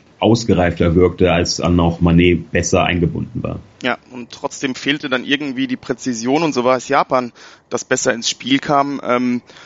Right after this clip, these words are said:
Speaker 2: zunächst einmal eine Top-Chance von Osako, der nur knapp den Ball verpasst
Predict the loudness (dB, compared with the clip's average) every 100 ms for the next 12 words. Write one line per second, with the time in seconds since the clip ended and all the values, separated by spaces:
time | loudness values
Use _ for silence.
0 | -10 -2 -2 0 0 2 2 0 -4 -6
1 | -6 -4 -2 -2 -2 -2 -2 -2 0 0
2 | -2 -4 0 0 0 -6 _ -12 -8 -6
3 | -4 -2 0 0 -4 -4 -4 -4